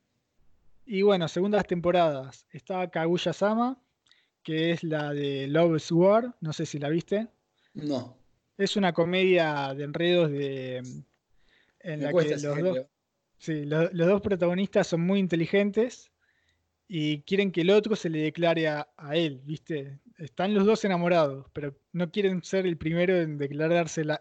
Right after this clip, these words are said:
Speaker 1: declarar el amor al otro.
Speaker 2: ¿Pero por una
Speaker 1: Eh,
Speaker 2: cuestión de orgullo?
Speaker 1: eh, de orgullo, de rivalidad, porque
Speaker 2: Miedo.
Speaker 1: son, sí, miedo también, son la elite, de, es una escuela de elite y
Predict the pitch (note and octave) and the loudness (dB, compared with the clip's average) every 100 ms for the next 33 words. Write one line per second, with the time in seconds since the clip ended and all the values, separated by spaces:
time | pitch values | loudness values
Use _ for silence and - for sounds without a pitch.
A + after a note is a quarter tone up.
0 | - F3 D#3 D3+ C#3 D#3 D3+ E3+ E3+ E3 | -8 -12 -6 -4 -4 -2 0 2 2 2
1 | D#3 D#3+ D#3+ D#3+ D#3 D3+ C3+ B2 _ _ | 2 0 0 2 2 0 -4 -14 _ _
2 | _ _ _ _ _ _ _ _ _ _ | _ _ _ _ _ _ _ _ _ _
3 | _ _ _ C3 C3 D#3 D3+ D3 D3+ D3 | _ _ _ -6 -2 -2 0 0 0 -2
4 | C3+ D3+ F3+ G3+ C#3 - _ _ _ F#3+ | -4 -4 -4 -4 -4 -10 _ _ _ -2
5 | E3+ E3 E3+ F3+ F3 F3 G3+ B3+ A#3 A#3+ | 2 2 0 0 0 2 2 2 2 2
6 | A3 E3+ D3+ C#3+ D3 D3 D3+ F3 G3 G3+ | 4 4 0 -2 0 2 2 4 4 2
7 | G3 E3 D#3+ D3 G3+ G#3+ G#3 F#3 - _ | 0 -6 -6 0 2 2 -2 -6 -14 _
8 | _ _ _ A3+ - G#3 F#3 - G3+ E3 | _ _ _ -20 -20 -18 -16 -2 0 0
9 | F3 F#3+ F#3 D#3+ D#3+ E3+ F#3+ F#3+ F#3 G#3+ | 2 4 4 4 0 2 2 2 -2 0
10 | A3 F#3+ G3 D3+ - _ _ D#3+ D3 D3 | 4 4 2 -4 -10 _ _ -10 -6 -6
11 | D3+ - F3+ E3 F#3+ F3 G3 F#3+ F3 E3+ | -6 -6 -6 0 0 2 4 6 4 2
12 | G3 G#3 _ _ _ _ - _ _ E3 | 0 -4 _ _ _ _ -20 _ _ -8
13 | D3 C#3+ C#3+ C#3 C3+ C3 | -4 -4 -4 -6 -6 -8